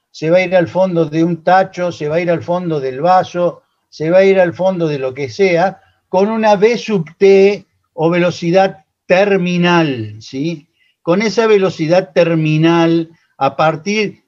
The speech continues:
que la aceleración derivada de V con respecto a T se hizo cero, este, la V sub T pasa a ser esta ecuación, pasa a ser la velocidad, o sea, al ser derivada de V con respecto a T cero, pasa a ser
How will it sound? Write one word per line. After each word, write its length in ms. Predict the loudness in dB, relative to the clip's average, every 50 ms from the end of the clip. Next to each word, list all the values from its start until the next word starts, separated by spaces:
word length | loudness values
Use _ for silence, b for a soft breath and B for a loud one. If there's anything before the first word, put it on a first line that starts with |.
| _ -6
que 100 | -4 -2
la 120 | 0 0
aceleración 680 | -2 -2 -6 -6 -2 -2 0 0 -2 -2 -2 -4 -2 -2
derivada 320 | -2 0 2 2 4 4
de 80 | 2 2
V 180 | 0 -2 -4
con 120 | -4 -6 -6
respecto 380 | -6 -6 -6 -6 -8 -6 -6
a 100 | -6 -6
T 100 | -6 -8 -8
se 180 | -6 -8 -8
hizo 300 | -8 -8 -8 -8 -10 -10
cero, 840 | -10 -8 -4 0 2 4 4 4 2 2 0 0 -2 -2 -2 -4 b b b b b b b
este, 580 | -4 -4 -4 -4 -4 -6 -6 -6 -6 -8 -12 _ _ _ _ _ -6
la 340 | -2 0 0 0 0 -4 -6
V 340 | -6 -6 -2 0 0 0 0
sub 260 | -2 -6 -8 -8 -4 0
T 200 | 2 2 2 2
pasa 320 | 0 -2 -2 -2 -2 -4
a 60 | -4
ser 360 | -4 -4 -4 -4 -4 -6 -10 _ _ 0
esta 340 | 0 0 0 0 -4 -10 -10
ecuación, 480 | -10 -10 -10 -12 -12 -12 -14 -14 -8
pasa 260 | -4 -4 -4 -4 -4
a 40 | -6
ser 260 | -6 -6 -6 -6 -6 -8 _ _ _
la 160 | -4 -2 -2 0
velocidad, 760 | 0 -2 -2 -2 -4 -4 -6 -4 0 0 2 0 0 -4 _ _ _ _ _ _ -10
o 100 | -10 -8
sea, 180 | -6 -6 -6
al 80 | -6 -6
ser 240 | -2 0 0 0 0
derivada 360 | -2 -2 -2 2 2 2 2
de 80 | 2 0
V 40 |
con 140 | -4 -4 -4
respecto 360 | -4 -4 -6 -8 -8 -6 -6
a 100 | -6 -6
T 140 | -6 -10 -10 -6
cero, 480 | 0 2 2 2 2 2 -2 -4 -4 -6
pasa 260 | -6 -6 -4 -6 -8
a 40 | -8
ser 260 | -6 -6 -8 -8